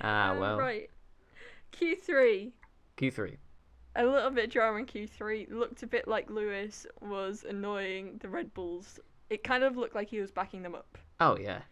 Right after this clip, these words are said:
Speaker 1: No, I,
Speaker 2: to
Speaker 1: I
Speaker 2: stop
Speaker 1: had,
Speaker 2: them
Speaker 1: I
Speaker 2: from
Speaker 1: had a look
Speaker 2: getting
Speaker 1: at
Speaker 2: second
Speaker 1: this,
Speaker 2: lap in.
Speaker 1: and it, it certainly looked like he was. <laughs>
Speaker 2: It looks like it. The thing is, though, when you look at the sort of map of where all the drivers were,
Speaker 1: Hmm.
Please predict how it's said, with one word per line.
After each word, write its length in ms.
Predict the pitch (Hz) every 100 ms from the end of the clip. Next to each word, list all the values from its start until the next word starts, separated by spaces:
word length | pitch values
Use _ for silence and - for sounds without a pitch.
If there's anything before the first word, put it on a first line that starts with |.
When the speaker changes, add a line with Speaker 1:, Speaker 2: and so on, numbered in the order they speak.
| -
Speaker 1:
No, 100 | 123
I, 160 | 120
Speaker 2:
to 100 | 120
Speaker 1:
I 120 | 135 131
Speaker 2:
stop 120 | 160
Speaker 1:
had, 100 | -
Speaker 2:
them 80 | 208
Speaker 1:
I 60 |
Speaker 2:
from 60 | 143
Speaker 1:
had 80 | 160
a 40 |
look 140 | 135 131
Speaker 2:
getting 160 | 104
Speaker 1:
at 40 | 110
Speaker 2:
second 120 | 104
Speaker 1:
this, 160 | 90 98
Speaker 2:
lap 80 | -
in. 60 | 202 - - - - - - - _ - -
Speaker 1:
and 400 | 104 107 120 143 - - -
it, 140 | 127 -
it 220 | - 120
certainly 340 | - - 156 101
looked 280 | 107 110 -
like 160 | 143
he 100 | -
was. 420 | 98 - 139 - -
<laughs> 40 | - - - - -
Speaker 2:
It 140 | - 269
looks 340 | 285 285 -
like 220 | 208 190
it. 140 | 190 -
The 40 | 254
thing 220 | - 320
is, 220 | 320 302
though, 200 | - 185
when 200 | 185 208
you 100 | 214
look 300 | 220 240 262
at 160 | 277 - 254
the 160 | 220
sort 180 | 214 -
of 100 | 196
map 320 | 202 214 240
of 120 | - 208
where 160 | 202
all 100 | 196
the 80 | 190
drivers 420 | 185 196 185 190
were, 560 | 202 247 247 - - 220 - _ - -
Speaker 1:
Hmm. 260 | 127 101